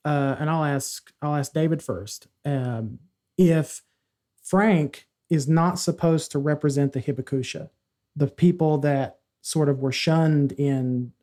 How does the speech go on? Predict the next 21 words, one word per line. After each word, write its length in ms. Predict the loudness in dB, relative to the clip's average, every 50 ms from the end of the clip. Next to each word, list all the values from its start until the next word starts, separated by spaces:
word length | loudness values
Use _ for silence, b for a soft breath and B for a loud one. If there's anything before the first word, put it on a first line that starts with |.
| -4
early 280 | 0 0 2 2 2 0
Japan 680 | 0 -2 -6 -4 -2 -2 -2 -2 -4 -4 -4 -6 -8 _ -6
because 280 | -6 -4 -2 0 -2 0
they 120 | 2 0
were 280 | 2 2 2 2 4 4
infected, 640 | 2 2 0 -2 -4 -6 -6 -8 -14 -18 -18 -20 _ b b b b b b b b
and 160 | 0 2 2
they 100 | 2 2
had 180 | 2 2 2
all 120 | 2 0 0
kinds 300 | 0 -2 0 0 0 0
of 120 | -2 -4
we-, 220 | -2 -2 -2 -2 -4 -8 -16 -14
skin 380 | -12 -8 -6 -2 2 2 2 4
diseases 600 | 2 2 0 0 -2 -2 -2 -2 -2 -4 -2 -4
and 200 | -4 -4 -2 -2
things 300 | -2 -2 -2 -2 -4 -4
going 300 | -4 -2 -2 -2 -2 -4
on, 380 | -4 -4 -4 -4 -4 -4 -6 -8 _ _ -12
uh, 160 | -10 -10 -10 -8
health-wise. 680 | -2 2 2 2 2 2 -2 -6 -6 -6 -10 -12 -14